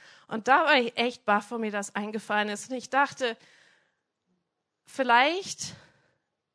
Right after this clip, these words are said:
meint Jesus sowas. Man müsste vielleicht dieses Wort Größeres in, äh, Griechisch,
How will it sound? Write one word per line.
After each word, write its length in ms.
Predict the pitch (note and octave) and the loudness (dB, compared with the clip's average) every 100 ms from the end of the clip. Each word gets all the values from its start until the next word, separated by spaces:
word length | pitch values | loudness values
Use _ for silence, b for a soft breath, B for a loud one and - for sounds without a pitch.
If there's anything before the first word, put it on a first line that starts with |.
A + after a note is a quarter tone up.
| _ | _
meint 340 | A#3 B3 C4 A#3+ | 0 2 2 -4
Jesus 560 | C4+ B3 C4+ - - - | -10 -8 -10 -12 -20 -18
sowas. 600 | A#3 C4 C#4 A3+ G3+ - | -6 -4 0 0 0 -4
Man 200 | A#3+ B3+ | -4 -4
müsste 280 | C#4+ - | -8 -8
vielleicht 440 | - A#3+ A3 C4 - B B B - | -8 0 0 -2 -10 B B B -6
dieses 360 | B3+ A#3+ A3+ G#3+ | -4 -2 -4 2
Wort 280 | B3+ B3+ G3+ | 4 4 4
Größeres 760 | A#3 B3+ C4 C4 A#3 G#3+ - | 2 2 0 -2 -2 -4 -10
in, 280 | - A3+ A3+ | -8 -4 -2
äh, 300 | A3 G#3+ A3 | 0 0 -2
Griechisch, 760 | G#3+ C4 C#4+ C#4+ B3 - - | -6 -6 -2 0 0 -2 -10